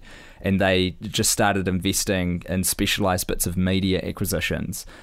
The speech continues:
Um, in nineteen ninety-three, he got made the acting director of a science project called Biosphere two,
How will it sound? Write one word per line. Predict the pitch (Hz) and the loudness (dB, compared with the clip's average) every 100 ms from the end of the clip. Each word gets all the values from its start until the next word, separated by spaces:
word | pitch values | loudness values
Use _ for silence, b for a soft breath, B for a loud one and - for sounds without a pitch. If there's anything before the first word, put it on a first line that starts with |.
| B B | B B
Um, | - 98 98 95 - | 0 2 4 0 0
in | 123 131 135 | 2 4 4
nineteen | 135 143 156 | 4 2 2
ninety-three, | 151 120 - 110 110 107 101 | 2 0 0 0 2 4 4
he | 110 | 2
got | 107 92 | 2 2
made | 104 101 | 2 2
the | 104 - | 0 0
acting | 82 - 110 | 0 0 0
director | 95 92 98 - 98 | 2 0 0 0 0
of | 98 95 | 0 0
a | 95 90 | 2 2
science | - - 98 110 - - | 2 2 4 2 0 -2
project | - 92 87 78 | 0 0 -2 -2
called | 98 87 | -2 0
Biosphere | 98 92 98 101 - 98 87 | 0 2 4 2 2 0 0
two, | - 104 87 78 | 2 2 2 0